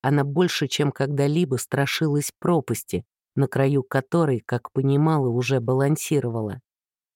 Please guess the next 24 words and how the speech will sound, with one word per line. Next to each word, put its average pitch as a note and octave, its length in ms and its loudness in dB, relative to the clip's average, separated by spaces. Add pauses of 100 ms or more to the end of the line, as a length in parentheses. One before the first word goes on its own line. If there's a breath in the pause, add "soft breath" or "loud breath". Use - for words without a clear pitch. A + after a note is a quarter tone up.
(120)
Несмотря D#3+ 560 2
на D#3+ 140 2
свой D#3+ 260 0
страх, - 480 -2 (260)
за C#3+ 160 0
это D3+ 280 0
время F3 380 2
она D#3 300 2
изыскала D3+ 560 -2
еще D3 520 0
три C#3 300 -2
возможности C3+ 760 0
принять D3 460 0
дозу C3+ 500 -2 (360)
и D3+ 80 0
в D3+ 100 2
итоге D3 320 2
решила, E3 400 0
что - 220 -4
такой C#3+ 320 -2
способ - 480 -4
ей C#3+ 180 0
не C#3 140 0
подходит. C3 680 -4